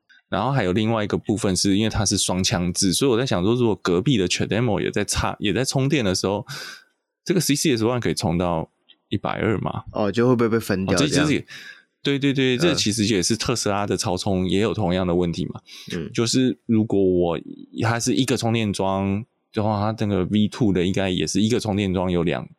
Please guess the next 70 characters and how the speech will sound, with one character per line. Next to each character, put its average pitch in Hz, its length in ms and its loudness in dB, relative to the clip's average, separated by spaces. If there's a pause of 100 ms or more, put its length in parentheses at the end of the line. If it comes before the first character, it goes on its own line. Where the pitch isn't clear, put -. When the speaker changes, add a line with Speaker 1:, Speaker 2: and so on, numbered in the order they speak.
Speaker 1:
两 - 180 -2
个 160 80 0
充 95 180 0
电 92 160 0
头， - 200 -6
两 87 180 -2
个 85 100 0
一 90 80 2
样 98 160 0
规 92 140 2
的 80 120 0
充 87 160 -2
电 80 180 -2
头。 - 200 -6 (200)
Speaker 2:
嗯。 101 340 0
Speaker 1:
那 101 240 -2 (100)
如 107 120 2
果 113 120 0
我 92 100 2
只 98 140 -2
有 92 80 2
一 95 80 0
台 85 160 -2
车 90 160 0
充 87 180 -2
的 80 80 0
时 80 80 -2
候 80 80 0
就， 80 140 0 (100)
啊 92 80 -4
，V 95 140 2
三 104 160 -2
也 82 80 -4
是 - 100 -6
啊， 76 120 -10
就 113 140 2
我 104 160 2
只 127 160 -2
有 104 100 4
一 104 40 0
台 92 140 -2
车 98 140 -2
充 90 160 0
的 82 60 0
时 90 100 0
候 85 80 2
就 90 120 0
可 - 160 -2
以 - 300 -4
用 90 180 -2
这， 95 200 0
用 110 180 0
满 82 220 -2
这 98 100 0
个 90 80 4
峰 87 240 -4
值。 - 220 -4
但 117 120 0
是 135 80 2
当 123 180 0
我 104 80 2
两 95 160 2
台 80 140 -2
车 92 320 2
一 - 100 0
起 - 140 -2
充 92 200 0
的 78 60 0
时 85 100 -2
候 82 120 0